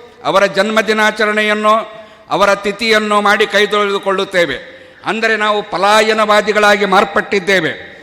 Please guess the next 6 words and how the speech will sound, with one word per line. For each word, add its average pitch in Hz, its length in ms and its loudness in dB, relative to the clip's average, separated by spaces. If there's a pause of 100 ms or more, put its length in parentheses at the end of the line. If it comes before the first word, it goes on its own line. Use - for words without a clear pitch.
(160)
ಸತ್ಯವನ್ನು 226 680 0
ತಿಳಿದು 214 460 2
ತಿಳಿದು 214 500 2
ಮರೆಮಾಚಿ 220 840 2 (320)
ಸುಳ್ಳಿನ 220 460 2
ಹಿಂದೆ, 202 680 0